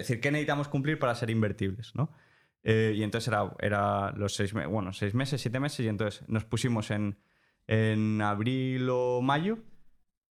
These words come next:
habiendo crecido en la facturación mensual más de un cien por cien y, y entonces pensábamos que teníamos las condiciones,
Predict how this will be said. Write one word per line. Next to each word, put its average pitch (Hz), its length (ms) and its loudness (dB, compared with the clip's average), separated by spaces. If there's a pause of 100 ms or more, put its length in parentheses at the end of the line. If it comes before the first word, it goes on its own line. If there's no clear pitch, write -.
(300)
habiendo 123 340 2
crecido 123 460 0
en 120 80 0
la 117 80 2
facturación 117 440 -2
mensual 113 460 0
más 113 200 2
de 117 60 -2
un 117 40 -2
cien 117 220 0
por 110 140 0
cien 165 500 0
y, 107 340 0
y 104 160 0
entonces 107 300 -2
pensábamos 113 420 0
que 117 100 0
teníamos 117 320 -2
las 113 120 -2
condiciones, 113 760 0